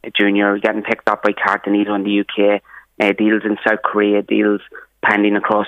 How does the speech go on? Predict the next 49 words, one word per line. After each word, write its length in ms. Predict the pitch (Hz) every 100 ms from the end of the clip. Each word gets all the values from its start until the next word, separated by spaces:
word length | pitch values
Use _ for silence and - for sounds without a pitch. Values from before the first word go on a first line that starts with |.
| -
various 320 | 107 104 101 -
markets. 440 | 101 104 104 101 - - - - -
It's, 100 | - - _ 117
and 120 | 117
if 100 | 110
you 80 | 120
look 220 | 117 -
at 80 | 123
that 180 | 104 104
and 100 | 104
you 60 | 104
look 160 | 104
at 40 | 104
the 80 | 104
trends, 400 | - 98 98 92
it 140 | 113 107
is 300 | 110 113 107
an 120 | 104 104
industry, 520 | 101 92 - 101 92 _ -
um, 460 | 110 101 101 98 90 - - _ _
that 120 | 104 101
is 140 | 104 -
gon-, 220 | 104 104 -
going 260 | 107 101
to 80 | -
continue 460 | - 92 - 104 101
to 120 | -
grow. 420 | - 104 104 101 -
And 160 | 113
that 140 | 139 127
was 260 | 143 123
one 160 | 120 120
of 80 | 110
our 100 | 107
reasons 420 | 110 104 104 101
as 80 | 101 107
well 260 | 107 101 - - - - - 113
for 240 | 110 113
picking, 500 | - 120 123 123 -
uh, 220 | 113 107 104
D 120 | 107
K 160 | -
I 60 | 107
T. 260 | - 107 -
So 140 | 107
it 60 | 113
was 320 | 113 120 113 -
that 200 | 107 - - - - -
access 500 | 107 - - 110